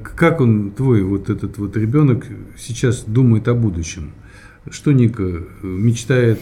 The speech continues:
э, чем заниматься? О чем она говорит с вами?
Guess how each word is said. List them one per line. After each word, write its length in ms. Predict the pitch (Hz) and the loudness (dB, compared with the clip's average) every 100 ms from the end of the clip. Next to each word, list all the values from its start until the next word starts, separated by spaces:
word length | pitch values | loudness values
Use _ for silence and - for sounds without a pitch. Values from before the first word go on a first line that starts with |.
| - - | -6 -16
э, 580 | 101 98 98 95 95 92 95 - - - - - - - - - | -16 -14 -12 -10 -10 -10 -16 -20 -20 -20 -20 -20 -20 -20 -18 -2
чем 200 | 135 123 | 2 4
заниматься? 760 | 113 113 107 101 98 - 104 92 - - - - - | 6 6 4 2 -4 -8 -8 -10 -14 -20 -20 -14 -8
О 100 | 107 | -2
чем 220 | 139 127 | 2 4
она 140 | 120 | 4
говорит 460 | 107 107 110 110 104 - 107 | 4 4 4 2 0 -8 -16
с 380 | - - - - | -14 -14 -12 -4
вами? 460 | 110 110 104 98 | 2 2 2 0